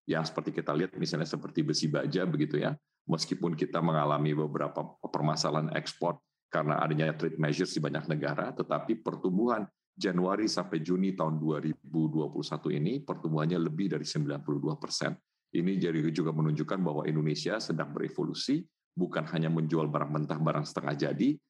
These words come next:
tetapi juga barang-barang industri. Jadi ini merupakan suatu kombinasi yang luar biasa, dan ini akan diikuti lagi dengan adanya investasi-investasi di struktur daripada, eh, investasi-investasi struktur daripada hulu,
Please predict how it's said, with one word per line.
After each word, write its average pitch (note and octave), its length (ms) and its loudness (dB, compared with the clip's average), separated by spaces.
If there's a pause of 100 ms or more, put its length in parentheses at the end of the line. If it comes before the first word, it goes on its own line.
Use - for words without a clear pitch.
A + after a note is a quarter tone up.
(180)
tetapi D#2+ 640 0
juga D#2+ 240 0
barang-barang D2+ 480 -2
industri. C2+ 480 0 (320)
Jadi G2+ 400 2 (400)
ini F2 240 4
merupakan E2 480 0
suatu D#2 480 -2
kombinasi D#2 640 2
yang D2+ 80 4
luar D2+ 240 2
biasa, F#2 560 0 (220)
dan - 180 -2
ini D#2+ 240 4
akan D#2+ 240 0
diikuti D#2+ 400 0
lagi D#2 400 0 (160)
dengan D2+ 240 0
adanya D2+ 320 0
investasi-investasi D#2 1120 -2 (320)
di E2 80 4
struktur E2+ 480 -2
daripada, D#2 480 0
eh, F2+ 160 2
investasi-investasi E2 640 0
struktur D#2+ 320 -2
daripada D#2+ 320 0
hulu, F2+ 400 2